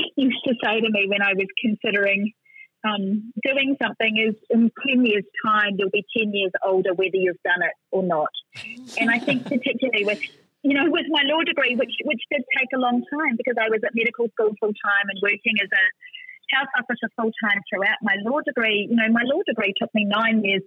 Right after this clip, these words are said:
Speaker 1: to finish, which is a really long time, but I just kept thinking about my mum saying, "In ten years' time, I'm gonna be ten years older, and, and I either will have done this very slow part-time law degree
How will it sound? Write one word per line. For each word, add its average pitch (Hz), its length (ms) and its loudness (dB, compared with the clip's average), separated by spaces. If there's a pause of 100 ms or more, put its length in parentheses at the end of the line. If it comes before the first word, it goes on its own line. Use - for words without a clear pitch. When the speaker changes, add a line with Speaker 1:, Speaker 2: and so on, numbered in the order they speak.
Speaker 1:
to - 60 -2 (100)
finish, 247 240 2 (140)
which - 180 -2 (520)
is 302 120 -2
a 330 80 2
really 359 320 2
long 294 240 2 (160)
time, 294 300 2
but 262 160 0 (400)
I 262 100 0
just 320 220 -2
kept 330 160 0
thinking 262 260 0
about 226 240 0
my 226 160 0
mum 233 240 2
saying, 269 300 2
"In 240 100 2
ten 247 240 2
years' 226 240 2
time, 240 300 2
I'm 226 100 2
gonna 226 220 0
be 240 180 2
ten 247 160 4
years 226 320 2 (240)
older, 247 540 2
and, 240 180 2 (200)
and 247 100 0
I 196 120 2 (200)
either 220 160 0
will 208 160 -2
have 214 160 -6
done 202 240 -2
this 247 160 -10
very 220 320 0
slow 214 160 0 (180)
part-time 214 440 -2
law 190 100 0
degree 202 460 -4